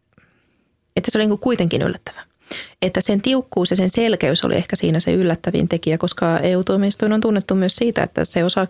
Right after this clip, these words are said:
olla kyllä armottoman kryptinen halutessaan ja antaa ratkaisuja, joista ei oikein saa tiiraamallakaan irti, että, että mitä siellä haluttiin tehdä, niin V S R on kyllä aivan toisella linjalla. Se on nimenomaan selkeä ja se on nimenomaan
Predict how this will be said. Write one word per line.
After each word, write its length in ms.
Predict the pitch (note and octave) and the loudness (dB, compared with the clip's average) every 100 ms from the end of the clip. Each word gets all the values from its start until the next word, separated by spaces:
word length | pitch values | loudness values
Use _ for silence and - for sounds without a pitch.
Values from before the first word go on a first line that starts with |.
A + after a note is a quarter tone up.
| - | -2
olla 180 | G3 F#3+ | -2 0
kyllä 200 | G3+ - | -2 0
armottoman 520 | E3+ F#3+ E3+ F3 E3 | 0 0 0 0 -2
kryptinen 480 | - F3 - D#3 F3+ | 0 -2 -2 -2 0
halutessaan 680 | B3+ C4 A3+ F#3+ - F3 - - - - _ | 0 0 0 -4 0 0 0 -6 -14 -14 _
ja 80 | F#3 | 0
antaa 200 | F#3+ F3+ | 2 2
ratkaisuja, 460 | F#3 - E3+ E3+ | 0 -2 -2 0
joista 340 | D#3 D#3 - D3+ | 2 0 0 0
ei 60 | |
oikein 320 | D#3+ E3 D#3 F3 | 2 0 0 0
saa 140 | F#3 | -2
tiiraamallakaan 840 | - B3 F#3+ C#3 C#3 - - E3 | 0 0 2 2 2 0 0 0
irti, 320 | E3 F3+ - - | 2 0 -2 -2
että, 280 | - - - _ - - - | -2 -6 -6 _ -18 -14 -6
että 160 | F3 F3+ | -2 0
mitä 220 | F#3 F#3+ | 0 0
siellä 240 | F3+ E3+ | 0 0
haluttiin 420 | F#3 G3+ F#3 F3 F#3 | 2 0 0 0 2
tehdä, 260 | G#3 F#3 | 0 2
niin 180 | F3 F3+ | 2 2
V 120 | B3+ | 0
S 60 | B3 | 0
R 100 | G#3 | 0
on 80 | G3 | 0
kyllä 280 | G3+ F#3+ F#3 _ _ _ _ _ | 0 0 -2 _ _ _ _ _
aivan 440 | G#3+ G#3 F3 E3+ F#3+ _ _ - - | 0 2 2 0 -2 _ _ -16 -6
toisella 420 | - A#3 A3 F3 E3+ | -2 0 2 0 2
linjalla. 460 | G3+ F#3 E3 E3 - - - - - | 2 2 2 0 -2 -14 -16 -16 -16
Se 180 | - A3+ | -4 0
on 140 | A3 | 2
nimenomaan 640 | A#3 C#4 B3+ F#3 F3 D#3+ F3 | 2 2 2 2 4 2 2
selkeä 480 | F#3 F#3+ G#3 C4+ C4+ - _ _ - F#3+ | 2 0 0 -2 -2 -10 _ _ -2 0
ja 200 | F#3+ E3 | 2 0
se 180 | - G3 | 0 0
on 200 | F#3 F#3 | 2 2
nimenomaan 640 | G#3+ A3+ G3 F3+ F3 F3 | 2 2 2 2 4 2